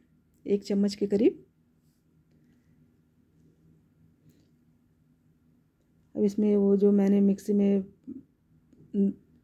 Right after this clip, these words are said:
प्याज, टमाटर, अदरक, लहसुन, मिर्च, ये सब का मसाला जो पीस के रखा था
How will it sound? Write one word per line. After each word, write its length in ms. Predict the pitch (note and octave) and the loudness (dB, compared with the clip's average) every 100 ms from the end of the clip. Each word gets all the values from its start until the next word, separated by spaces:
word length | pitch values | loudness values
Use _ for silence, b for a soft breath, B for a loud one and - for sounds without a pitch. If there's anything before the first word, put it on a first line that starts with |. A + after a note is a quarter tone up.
| _ _ _ _ _ _ _ _ G#3+ | _ _ _ _ _ _ _ _ 0
प्याज, 320 | F#3+ F#3+ G3 | 2 0 -2
टमाटर, 480 | G3 F#3+ F#3+ G3 G3 | -2 -2 -2 0 0
अदरक, 360 | F#3 G3 G3 | -2 -2 -2
लहसुन, 360 | G3 F#3+ G3 G3 F#3+ G3 | -2 -2 -4 -6 -6 -4
मिर्च, 380 | G3 G3 - - _ b b b - | -4 -4 -14 -18 _ b b b -4
ये 100 | G3 | -4
सब 200 | G3 G3+ | -2 -4
का 120 | G3 | -4
मसाला 440 | F#3+ F#3+ F#3+ F#3+ G3 | -4 -2 -2 -2 -2
जो 180 | F#3 F#3+ F#3+ | -2 -4 -4
पीस 160 | G3+ G3 | -6 -4
के 120 | G3+ | -4
रखा 240 | F#3 F#3+ F#3+ | -6 -6 -10
था 160 | A3 | -10